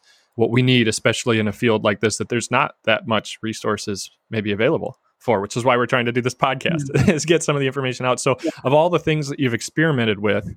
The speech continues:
Speaker 1: and the different trials you've done, what are,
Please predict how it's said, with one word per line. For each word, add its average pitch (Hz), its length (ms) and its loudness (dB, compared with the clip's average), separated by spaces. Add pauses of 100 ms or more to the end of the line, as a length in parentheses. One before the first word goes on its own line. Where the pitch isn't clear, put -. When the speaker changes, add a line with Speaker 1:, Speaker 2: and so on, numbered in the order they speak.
(360)
Speaker 1:
and 113 160 -4
the 110 60 -4
different 123 360 0
trials 123 360 4
you've 104 160 0
done, 107 280 2 (320)
what 131 180 4
are, 135 300 2